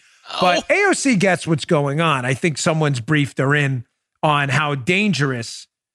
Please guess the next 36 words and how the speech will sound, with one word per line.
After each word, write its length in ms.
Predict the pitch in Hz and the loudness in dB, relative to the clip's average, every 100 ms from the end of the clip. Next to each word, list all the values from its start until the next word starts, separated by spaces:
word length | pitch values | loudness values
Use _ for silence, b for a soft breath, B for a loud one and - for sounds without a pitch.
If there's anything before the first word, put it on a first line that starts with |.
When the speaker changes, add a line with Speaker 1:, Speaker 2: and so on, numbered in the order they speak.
| _ - | _ -2
Speaker 1:
letting 440 | 165 185 185 170 | 0 2 2 0
this 220 | 160 156 160 | 0 0 -2
impeachment 760 | 139 139 190 175 160 147 135 _ 147 | -2 2 2 2 0 -2 -2 _ -2
opportunity 680 | 143 147 120 180 160 147 | -2 -4 -2 0 2 0
get 200 | 135 139 | 0 0
away 500 | 143 220 247 170 156 | 2 2 2 2 2
is. 320 | 226 170 98 - | 2 0 -2 -6
The 100 | 151 | 0
Democrats 540 | 254 285 - 170 - | 2 2 0 -2 -2
are 60 | 156 | 0
really 240 | 160 135 | 0 0
terrified 680 | 156 156 143 - 92 90 - _ _ _ - | 0 0 0 -4 -10 -10 -16 _ _ _ -6
Speaker 2:
Right. 80 | 156 | -2
Speaker 1:
that 220 | 147 - | -2 -2
something's 400 | 226 208 190 - | -2 0 -2 0
gonna 200 | 160 131 | -2 0
happen 380 | 151 170 127 113 | -2 -2 -4 -10
in 120 | 107 | -10
twenty 280 | - 131 120 | -8 -6 -6
twenty. 300 | - 143 123 | -4 -2 0
In 60 | |
other 80 | 151 | 0
words, 120 | 131 | 0
that 120 | 139 143 | -2 -2
they're 80 | |
gonna 160 | 131 131 | -2 -2
lose 280 | 131 156 131 | 0 0 0
an 60 | |
election, 480 | 123 156 - - 78 | -2 -4 -4 -10 -16
Joe. 220 | - 80 | -14 -16
So 180 | - 165 | -6 -2
they'll 120 | 196 | 0
just 140 | 185 156 | -2 -2
invent 340 | 135 135 135 | -2 -2 -2
another 260 | 135 127 110 | -2 -4 -6
scandal. 600 | - - 120 143 170 170 | -10 -6 -4 0 -2 -2